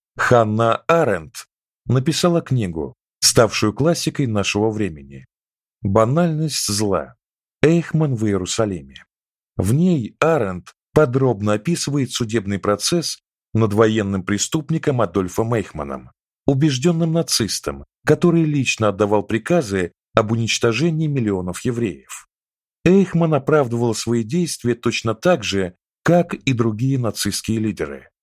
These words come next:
«Я просто выполнял приказы». Как пишет Аренд, Эйхман был полностью уверен в том,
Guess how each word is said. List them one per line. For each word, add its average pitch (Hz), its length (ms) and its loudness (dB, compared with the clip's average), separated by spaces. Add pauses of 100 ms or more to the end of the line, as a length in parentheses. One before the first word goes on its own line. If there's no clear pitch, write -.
(520)
«Я 131 360 4
просто 160 460 0
выполнял 101 520 0
приказы». 82 680 -4 (500)
Как 101 360 2
пишет 104 360 0
Аренд, 113 520 0 (320)
Эйхман 101 560 2 (180)
был 143 300 2
полностью 110 640 0
уверен 104 320 0
в - 100 -14
том, 165 340 0